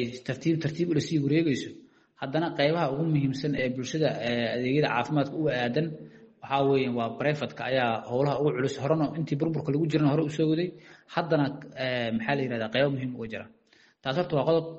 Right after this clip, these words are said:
Qodobka kale waxaa weeyaan, ee, hadda markii la aado, tusaale ahaan,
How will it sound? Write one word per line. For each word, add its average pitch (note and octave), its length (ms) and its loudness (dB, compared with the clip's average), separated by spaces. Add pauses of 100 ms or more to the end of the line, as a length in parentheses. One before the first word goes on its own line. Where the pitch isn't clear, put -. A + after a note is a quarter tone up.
(340)
Qodobka F3+ 320 0
kale C3+ 180 -4
waxaa C3+ 260 0
weeyaan, E3 360 0 (640)
ee, B2+ 180 -4
hadda D#3+ 300 -2
markii D#3 300 -2
la C#3 120 -2
aado, C3 320 -2
tusaale B2+ 400 -2
ahaan, C#3+ 280 0